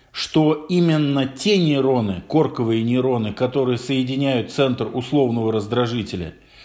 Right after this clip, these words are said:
и корковое представительство безусловного рефлекса, которое мы для простоты,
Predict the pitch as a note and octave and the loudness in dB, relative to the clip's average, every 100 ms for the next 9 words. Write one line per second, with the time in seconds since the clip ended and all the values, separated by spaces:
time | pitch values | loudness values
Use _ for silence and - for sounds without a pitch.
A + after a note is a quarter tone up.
0 | - - - C3 E3 D3 C3 A#2+ A#2 A#2+ | -20 -6 -6 2 2 2 0 0 0 -6
1 | - C#3 C3+ A#2+ G#2 B2 A2+ A2+ B2 C3 | 0 0 0 -2 -6 -4 -4 -2 -2 -2
2 | A#2+ A2+ A#2+ B2+ D#3 A3+ A3 G#2+ B2 B2+ | 0 0 -2 -2 0 -2 -2 -4 -2 0
3 | A#2+ A#2 B2 A2 A2+ A#2+ A2 C3 B2+ B2+ | 0 2 0 0 -4 -4 -4 -2 0 0
4 | G2+ | -2